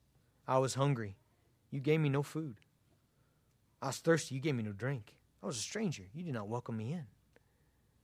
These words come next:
And then he says, "As you did not do it to the least of these,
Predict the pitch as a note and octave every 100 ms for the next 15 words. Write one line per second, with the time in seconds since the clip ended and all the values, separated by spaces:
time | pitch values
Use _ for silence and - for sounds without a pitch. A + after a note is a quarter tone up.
0 | _ _ - B2+ D3 C#3 C#3 A#2+ G#2 -
1 | - _ _ _ _ _ _ _ _ _
2 | _ _ _ _ - - C3 C3 B2 D3
3 | E3 D3+ D3 B2+ C#3+ C#3+ - - C#3 A#2
4 | A2+ A2 A2+ C#3 F#3 B3 A#3+ - - -
5 | - - _ _ _ _ _ _ _ _
6 | _ _ _ C#3 B2 C#3 D3+ F3 F#3 -
7 | -